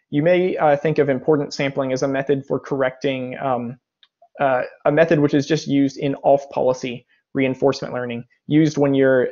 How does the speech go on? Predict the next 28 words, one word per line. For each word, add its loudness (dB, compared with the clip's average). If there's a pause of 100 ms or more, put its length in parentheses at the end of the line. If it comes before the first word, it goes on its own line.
(100)
data 2
has 0
been -4
generated 0
by -2
a -4
certain -6
behavior 0
policy, 0
which -8
is -4
different -4
than -6
your -10
policy -8
of -12
interest. -16 (720)
Um, -10 (320)
but, 2 (340)
uh, 4
so 0
it's 2
important 0
to -2
note 0
here -2
that, -2 (160)
um, -8